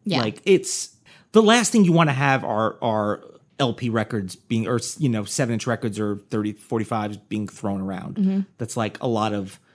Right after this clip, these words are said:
Speaker 2: what's a lot of litter.
Speaker 1: Yeah.
Speaker 2: Which we know that
Speaker 1: Don't
Speaker 2: don't,
Speaker 1: like litter.
Speaker 2: you do not like litter bugs.
Speaker 1: I make it two syllables.
Speaker 2: So, uh, they blew up the
Speaker 1: Distinctly.
Speaker 2: records, and
Speaker 1: Uh-huh.
Speaker 2: which is, and then right after that,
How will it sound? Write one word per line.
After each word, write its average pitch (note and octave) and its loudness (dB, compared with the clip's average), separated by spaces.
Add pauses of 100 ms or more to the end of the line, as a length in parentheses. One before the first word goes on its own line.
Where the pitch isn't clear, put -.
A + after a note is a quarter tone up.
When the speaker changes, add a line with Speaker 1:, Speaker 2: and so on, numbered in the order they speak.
(140)
Speaker 2:
what's D3 2
a - 4
lot D#3 6
of A#2 4
litter. G#2 2
Speaker 1:
Yeah. G3 -4
Speaker 2:
Which B2 2
we C3+ 8
know C#3 8
that A#2+ 4
Speaker 1:
Don't D3+ 6
Speaker 2:
don't, - -12
Speaker 1:
like D#3+ 0
litter. C#3+ 4
Speaker 2:
you C3+ 2
do C#3+ 4
not C#3+ 4
like B2+ -2
litter A#2+ -2
bugs. G2+ -4
Speaker 1:
I F#3+ 4 (220)
make G#3 6
it G#3+ -4
two A3 0
syllables. F#3 -2 (140)
Speaker 2:
So, E3 6
uh, D3+ 6
they D#3+ 6
blew F#3+ 6
up G#3 6
the A3 2
Speaker 1:
Distinctly. G3 6
Speaker 2:
records, F#3 0 (480)
and F#3+ -2
Speaker 1:
Uh-huh. C#3 6
Speaker 2:
which D3+ 0
is, D3 -2
and D#3+ 4
then E3+ 4
right D3+ 6
after F#3 -2
that, G3 0